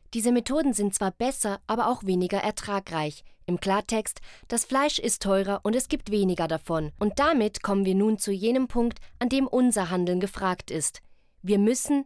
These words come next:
weniger Fleisch essen. Da kommen wir nicht drum rum. Das kann nicht gesund sein? Keine Angst. Auch mit Gemüse und Co. bekommst du von allen Nährstoffen genug. Auch Eiweiß.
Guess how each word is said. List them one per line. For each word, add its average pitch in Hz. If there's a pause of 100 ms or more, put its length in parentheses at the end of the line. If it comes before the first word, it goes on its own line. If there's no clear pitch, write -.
weniger 185
Fleisch 190
essen. 170
Da 190
kommen 262
wir 269
nicht 262
drum 254
rum. 170 (280)
Das 175
kann 202
nicht 196
gesund 190
sein? 277 (360)
Keine 196
Angst. 226 (540)
Auch 294
mit 285
Gemüse 247
und 247
Co. 226
bekommst 180
du 180
von 180
allen 214
Nährstoffen 196
genug. 226 (320)
Auch 170
Eiweiß. 196